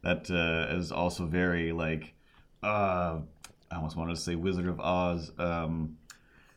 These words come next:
the candy factory guy, Willy Wonka-ish with the boat, where it's just like, ooh, it's, it's still fun. It's, it's, you know, it's describing a nice place, but it has that kind of a, a horror-ish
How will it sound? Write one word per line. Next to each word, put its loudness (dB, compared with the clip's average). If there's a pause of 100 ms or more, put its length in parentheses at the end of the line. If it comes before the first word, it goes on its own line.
(140)
the 0
candy 6
factory 4
guy, 6
Willy 6
Wonka-ish 4
with -2
the 0
boat, 2
where -2
it's -6
just -4
like, -2
ooh, 8
it's, -4 (260)
it's -4
still 6
fun. 8
It's, 0
it's, -6
you -4
know, 2 (240)
it's -2
describing 6
a 8
nice 4
place, 4
but -2 (500)
it 0
has 4
that 0
kind 2
of -2
a, 0
a -4
horror-ish -2